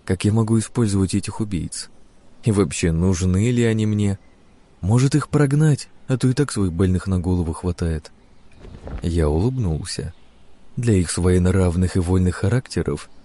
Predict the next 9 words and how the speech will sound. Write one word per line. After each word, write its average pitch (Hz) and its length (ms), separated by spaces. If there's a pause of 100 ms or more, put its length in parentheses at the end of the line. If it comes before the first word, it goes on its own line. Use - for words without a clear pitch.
(200)
есть 139 260
наказание 147 520
похуже, 98 580 (220)
дракон 107 480
уже 80 160
придумал. 78 560 (1200)
«Если 107 460
выиграю 117 480
я, 104 400